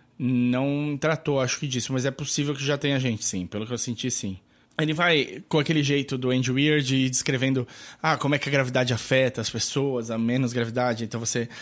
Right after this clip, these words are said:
tem menos risco pra isso, pra aquilo, pra aquilo outro. Mas, é, base-, o negócio todo é que esse começo é só um setting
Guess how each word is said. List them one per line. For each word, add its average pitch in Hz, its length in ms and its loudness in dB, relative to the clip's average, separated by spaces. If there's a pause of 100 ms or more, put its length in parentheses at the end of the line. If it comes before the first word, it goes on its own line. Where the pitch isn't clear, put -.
(160)
tem 117 160 2
menos 117 260 0
risco - 180 -4
pra 123 160 -4
isso, 127 240 -2
pra 113 120 -10
aquilo, 127 280 -2
pra 110 120 -12
aquilo 127 240 -2
outro. 147 420 0 (380)
Mas, 135 480 4
é, 139 440 2 (300)
base-, 156 420 0
o 151 220 -2
negócio 156 500 2
todo 151 380 0
é 151 60 0
que 151 400 -2 (100)
esse 165 300 2
começo 151 480 0
é 131 40 -2
só 165 160 0
um 175 60 0
setting 160 580 2